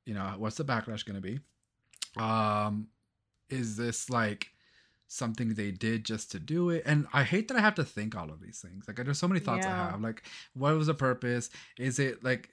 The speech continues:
Speaker 1: is it just there to be there? Are people gonna like this? People gonna hate this? What does that do for us? Is it gonna set my rights back a couple of years? Will I ever
Speaker 2: Yeah.
Speaker 1: recover from this? <laughs> You know what I mean? But, like, I hate that I have to think that. But then,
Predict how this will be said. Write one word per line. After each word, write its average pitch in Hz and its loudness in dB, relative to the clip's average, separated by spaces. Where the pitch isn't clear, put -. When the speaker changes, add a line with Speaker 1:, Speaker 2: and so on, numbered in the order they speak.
Speaker 1:
is 127 -2
it 127 0
just 120 -2
there 120 4
to 117 0
be 117 0
there? 110 0
Are 110 -2
people 120 -2
gonna 117 -2
like 110 0
this? 110 -4
People 117 -2
gonna 120 -2
hate 110 -4
this? 110 -2
What 113 -2
does 113 -2
that 113 -2
do 110 0
for 110 -6
us? 107 -2
Is 107 -4
it 117 -2
gonna 120 -2
set 113 -2
my 117 0
rights 110 0
back 104 -2
a 113 -4
couple 117 -6
of 110 -2
years? 110 -2
Will 131 2
I 131 6
ever 131 6
Speaker 2:
Yeah. - 6
Speaker 1:
recover 127 4
from 117 -2
this? 127 2
<laughs> - -20
You 226 -4
know 196 10
what 208 8
I 202 10
mean? 196 4
But, 196 6
like, 180 6
I 135 0
hate 175 2
that 165 -2
I 156 0
have 147 0
to 113 -10
think 110 -6
that. - -10
But 151 2
then, 226 4